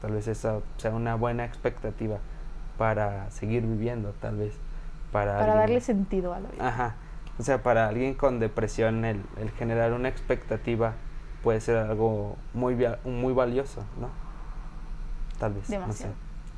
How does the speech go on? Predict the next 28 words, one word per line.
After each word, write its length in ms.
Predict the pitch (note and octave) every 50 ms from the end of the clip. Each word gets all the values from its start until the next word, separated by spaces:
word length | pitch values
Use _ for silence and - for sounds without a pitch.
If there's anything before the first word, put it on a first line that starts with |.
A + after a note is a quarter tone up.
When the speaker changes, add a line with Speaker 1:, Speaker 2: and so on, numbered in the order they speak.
| - - - - - - -
Speaker 1:
Porque, 840 | A#2+ A#2 A2+ G#2+ G#2+ - - A#2 A2+ A2 A2 G#2+ G#2+ G#2 G2 - - -
pues, 260 | - A#2+ A2+ - - - - - - - - - - - - - - - - - - - - - - -
a-, 160 | - A2 - -
o 80 | - A#2
sea, 140 | G#2+ B2 A2+
en 100 | A2 A#2
esos 200 | A#2 A2+ B2+ C3+ C3+
momentos 440 | C3+ B2+ B2 A#2+ A#2 A2+ A2+ -
en 80 | A#2+ A2+
los 140 | G#2+ G#2 -
que 100 | - G#2+
me 120 | G2+ G2 G2
he 40 |
sentido 340 | - - G#2 - - G2+ G2+
así 140 | G2+ - -
como, 260 | - - G#2 G#2 G#2 -
ah, 720 | - - - - - G#1 G1+ - - - - - - - - - - - -
totalmente 560 | - A2 - A2 A2 A2 A#2 A#2 A#2 A2+ C3
hundido, 360 | B2 A#2+ A#2 A#2 A#2 A2+ A#2+ A#2 - - - - - - - - -
o 60 | A#2
sea, 240 | A2 - A#2 A2 G#2+ - - - - - - -
generar 360 | - A2+ A2+ A2+ A#2 A#2 A2+ A2+
una 160 | A#2+ B2+ C3
expectativa 600 | C3 - - C#3 C3 - - A2+ - - A#2+ A#2 A#2+
de 120 | A#2 A2
que 140 | - - A2+
algo 260 | A2+ B2+ C3+ C#3 C#3+
bueno 380 | C3 C3 C3+ C3+ C3+ B2+ A2+